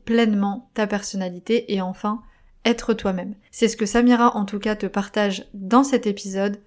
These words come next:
à travers son parcours, à travers son histoire. Elle nous partage des réflexions et des clés qui t'aideront en ce sens.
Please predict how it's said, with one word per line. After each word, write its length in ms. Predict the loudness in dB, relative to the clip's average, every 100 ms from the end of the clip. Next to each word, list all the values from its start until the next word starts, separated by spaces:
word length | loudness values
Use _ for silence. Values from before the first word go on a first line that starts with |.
| _ _ -2
à 80 | -2
travers 360 | 0 0 0
son 200 | -2 -4
parcours, 540 | -4 -6 -6 -6 -6 -10 _ -2
à 80 | -2
travers 380 | -2 -2 -2
son 180 | -2 -4
histoire. 540 | -4 -6 -4 -4 -6 _ _ _ 4
Elle 160 | 6
nous 120 | 8
partage 520 | 6 0 2 0 0 -2 -2
des 180 | 2
réflexions 640 | 4 2 -2 -6 -2 -2 -2
et 100 | -2
des 140 | -2 -4
clés 400 | 0 0 0 -10 _ -20 _
qui 180 | -2 0
t'aideront 500 | 2 0 0 -2 -2 -6 0
en 120 | 2
ce 160 | 2 -2
sens. 500 | -4 -12 -16 -20